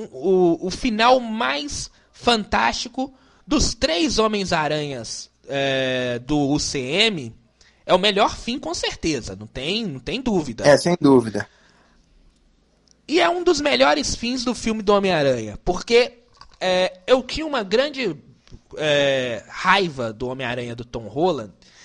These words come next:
Speaker 1: que era esse Homem-Aranha que era dependente, sabe? Porque nas histórias do Homem-Aranha, nas H Qs, ele é um cara que leva ferro.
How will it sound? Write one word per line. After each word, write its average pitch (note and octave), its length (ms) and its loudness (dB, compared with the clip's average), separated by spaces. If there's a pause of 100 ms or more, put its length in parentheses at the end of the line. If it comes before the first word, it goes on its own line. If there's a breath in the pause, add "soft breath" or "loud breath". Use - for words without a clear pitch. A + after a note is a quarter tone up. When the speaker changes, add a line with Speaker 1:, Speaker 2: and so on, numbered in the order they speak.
(140 soft breath)
Speaker 1:
que E3+ 120 -4
era F3 460 2 (460 soft breath)
esse F#3 320 0
Homem-Aranha F3 580 -2
que F3 240 -6
era E3+ 360 2
dependente, D#3+ 840 0 (120)
sabe? C#3+ 360 -2 (360 soft breath)
Porque - 180 -4
nas G4+ 180 0
histórias G#3 540 4
do E3 100 0
Homem-Aranha, C#3 680 -4
nas A#2 200 -8
H A2+ 220 -4
Qs, F3 520 0 (300 soft breath)
ele A#3+ 200 0
é C4+ 40 2
um C4 140 -8
cara G#3+ 260 -2
que - 140 -12
leva G#3 260 -4
ferro. C#3+ 600 -6